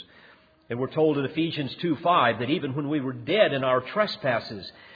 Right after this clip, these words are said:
that He made us alive together with Christ. By grace we have been saved. We know that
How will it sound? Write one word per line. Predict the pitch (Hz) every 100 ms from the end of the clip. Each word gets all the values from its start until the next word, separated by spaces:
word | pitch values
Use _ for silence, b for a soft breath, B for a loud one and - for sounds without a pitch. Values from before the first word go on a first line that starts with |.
| B -
that | 131
He | 156
made | 156 175 196
us | 160
alive | 143 139 170 170 135
together | - 127 160 160
with | 135 127 -
Christ. | - - 156 127 139
By | 147 151 143
grace | 131 139 170 220 151 - - - - - -
we | 123
have | 117 107
been | 110 101
saved. | - 131 104 87 82 _ b b b b b b b b
We | - 139
know | 151 180 185
that | 135 131 123